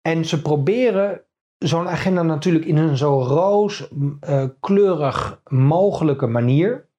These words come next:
te presenteren. Het I M F heeft inmiddels vanuit,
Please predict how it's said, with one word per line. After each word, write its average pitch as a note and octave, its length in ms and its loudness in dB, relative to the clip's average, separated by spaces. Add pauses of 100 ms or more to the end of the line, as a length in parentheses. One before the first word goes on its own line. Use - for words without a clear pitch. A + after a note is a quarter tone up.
(1000)
te D3+ 140 -2
presenteren. C#3 760 -2 (1600)
Het D3 160 -6
I F#3 200 2
M G#3+ 220 -2
F - 80 -10
heeft D#3 400 -2
inmiddels D3 920 -2 (680)
vanuit, D3+ 680 -4